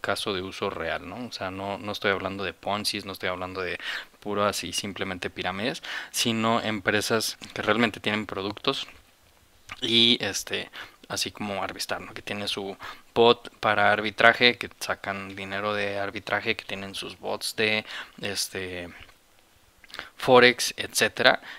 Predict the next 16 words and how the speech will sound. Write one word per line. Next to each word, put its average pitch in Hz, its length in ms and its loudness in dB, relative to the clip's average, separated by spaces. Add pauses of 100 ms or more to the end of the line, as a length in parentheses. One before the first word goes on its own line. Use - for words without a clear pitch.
y 123 120 -12
que 101 220 0 (420)
la 104 60 -10
persona 117 380 -2
que 107 120 -2
diga 110 200 2
que 101 140 -6
eso 107 140 -2
cier-, 98 320 0 (200)
que 113 100 -2
eso 107 160 -2
no 104 140 -2
es 101 60 -2
cierto, 98 360 -4
pues - 220 -14
no, - 320 -10